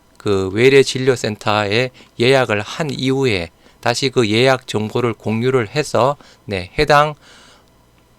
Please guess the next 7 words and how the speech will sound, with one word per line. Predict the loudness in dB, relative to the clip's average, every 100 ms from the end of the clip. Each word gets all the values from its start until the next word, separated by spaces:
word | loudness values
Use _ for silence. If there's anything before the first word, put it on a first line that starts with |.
| -8
은평, | -4 -4 2 4 4 2 -2
검천, | -2 -2 -2 -2 -2 -2 -4
구로, | -6 0 4 4 2
강남, | -4 -6 -4 0 0 -2
광진, | -4 -2 -2 -4 -4 -6 -6
중랑, | -8 -6 -4 -2 -2 -2
송파, | -8 -8 -8 -8 -4 -4 -4